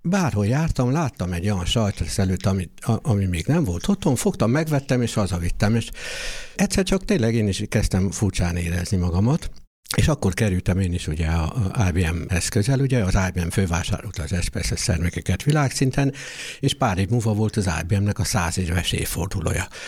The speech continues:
Na és akkor kezdett ciki lenni a helyzet, mert akik ismertek, néha volt, hogy hoztak nekem sajtreszelőt ajándékba. Hát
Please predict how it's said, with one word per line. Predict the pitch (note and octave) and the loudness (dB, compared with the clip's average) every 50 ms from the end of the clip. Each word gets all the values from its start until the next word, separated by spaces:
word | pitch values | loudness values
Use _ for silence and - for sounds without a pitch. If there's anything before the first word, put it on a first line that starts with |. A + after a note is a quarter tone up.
| - - - - - | -16 -16 -20 -12 -4
Na | - G3+ A#3+ A3+ | 0 2 2 4
és | E3 A2+ - D#3 | 2 2 2 0
akkor | D#3 C#3+ - - - G#2+ A#2 C3+ D3 D3+ - - | 0 -2 -2 0 0 2 2 2 0 -2 -4 -4
kezdett | - - A3+ A3 - C3+ B2 - | -2 -2 0 0 2 0 0 0
ciki | - D#3+ - - | 0 -2 0 0
lenni | A#2+ A#2 G#2+ G#2 G#2 | 0 0 2 2 2
a | F#2+ | 0
helyzet, | G#2 A#2 C3 D3+ - E3+ - - | 0 0 0 0 0 -2 -2 -2
mert | D3 C3+ B2 | -2 0 0
akik | B2+ - - G2+ - | -2 -2 -4 -4 -2
ismertek, | D#3 D#3 - - D#3+ D3+ D3 - D3+ C#3+ - | -2 -2 0 0 0 0 2 2 0 0 2
néha | - C#3 A#2 A#2+ | 0 0 2 2
volt, | A2+ A2 G2+ F#2+ - | 2 0 0 0 0
hogy | - - - | -2 -2 0
hoztak | - G#2+ F#2+ - - - - | 0 -2 -2 -2 -6 -6 -4
nekem | - D#2+ - F#2 E2 | -4 -2 -2 0 0
sajtreszelőt | - - - D#2 D2 - - - - - - E2 E2 F2 - - | 0 0 0 0 -2 -2 -4 -4 -2 -2 0 0 0 -2 0 0
ajándékba. | - - - F2 - - - - - A2+ | 0 0 0 0 0 0 0 0 0 0
Hát | G2+ B2 A#2+ - - - - | 0 0 0 -2 -8 -14 -12